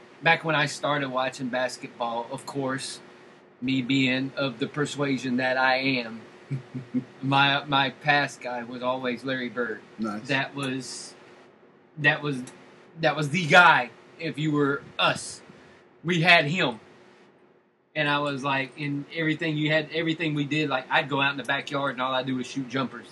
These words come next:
Speaker 1: And they were like, "Why are you doing that?" I was like, "'Cause Larry does it."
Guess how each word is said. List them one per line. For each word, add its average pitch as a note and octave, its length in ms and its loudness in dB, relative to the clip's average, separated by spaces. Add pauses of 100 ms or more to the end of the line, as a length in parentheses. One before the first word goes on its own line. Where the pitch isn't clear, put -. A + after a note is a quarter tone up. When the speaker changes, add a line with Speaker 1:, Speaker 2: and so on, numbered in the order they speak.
(120)
Speaker 1:
And C#3 80 -6
they D3 60 0
were D3 80 2
like, C#3 160 -2
"Why D#3 80 0
are G#3+ 80 2
you A3+ 100 -2
doing A#3 200 0
that?" - 200 6
I C3+ 60 -4
was D3 40 -6
like, D#3+ 200 -2
"'Cause C#3+ 180 -6
Larry F3 260 0
does A2+ 260 -2
it." G2+ 100 -12